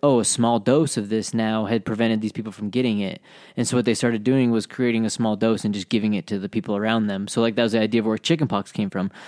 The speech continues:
So they were like, "Hey, if you get chickenpox, you're gonna fucking die. But if you're a little kid, we give you a little bit of it now. You hang out with the kid and we pull the kid away. And then you will develop a small chickenpox. You won't get mumps or measles 'cause you won't be, like,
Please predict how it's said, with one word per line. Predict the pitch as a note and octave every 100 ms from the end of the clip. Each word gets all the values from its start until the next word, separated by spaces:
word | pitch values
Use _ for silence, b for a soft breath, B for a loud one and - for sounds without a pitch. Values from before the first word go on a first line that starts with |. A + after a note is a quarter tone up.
| B
So | - A2
they | A2
were | A2
like, | G#2 G#2
"Hey, | D#3+ F3 C#3+ - B B
if | C3+ B2
you | A2+
get | B2
chickenpox, | - D#3 A#2 G#2+
you're | A2
gonna |
fucking | - A2 G2
die. | B2 C3+ A2+ G2+
But | G#2 G#2
if |
you're | A2+
a | G#2+
little | G#2
kid, | - D#3+ C#3 A2+
we | G#2+
give | G#2+
you | G#2+
a | G#2+
little | B2 C3+
bit | B2+
of | B2
it | A#2+
now. | B2
You | A#2
hang | A#2+ B2
out | G#2+
with |
the |
kid | - B2
and | A2+
we |
pull | - C3+
the | B2+
kid | - A2
away. | A2 G2 F#2 B B B B
And | B2 B2+
then | A#2
you | A#2+ C3
will | B2
develop | A2+ A2+ A#2 A2
a | A2
small | - G#2+
chickenpox. | - C#3 B2 G#2+ -
You | A#2
won't | C3
get | D#3
mumps | C#3+ D#3+ D#3
or |
measles | D#3 F#3+ A#2 G2 - B B B
'cause | A#2 A2
you |
won't | B2
be, | A#2+
like, | A2+